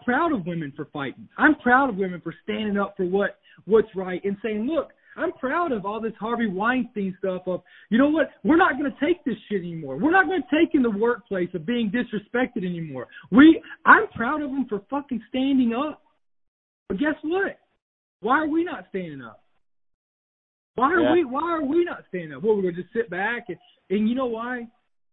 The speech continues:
Speaker 1: When I hear somebody say, "Well, it's just gonna cost so much money,"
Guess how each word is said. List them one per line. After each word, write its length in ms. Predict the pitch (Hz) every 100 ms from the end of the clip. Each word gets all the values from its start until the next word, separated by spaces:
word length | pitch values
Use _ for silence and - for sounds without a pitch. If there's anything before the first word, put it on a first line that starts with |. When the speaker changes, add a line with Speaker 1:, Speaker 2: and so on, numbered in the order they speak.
| _ -
Speaker 1:
When 100 | 220
I 140 | 262
hear 220 | 254 269 -
somebody 340 | 233 226 214 214
say, 340 | 156 143 123 - _ _ _ _ _ _ _ _
"Well, 320 | - 180 175 - _ _ _ _ -
it's 100 | 139
just 140 | 180
gonna 160 | 185 156
cost 360 | - 160 160 -
so 160 | 190 175
much 300 | 170 160 -
money," 360 | 143 127 107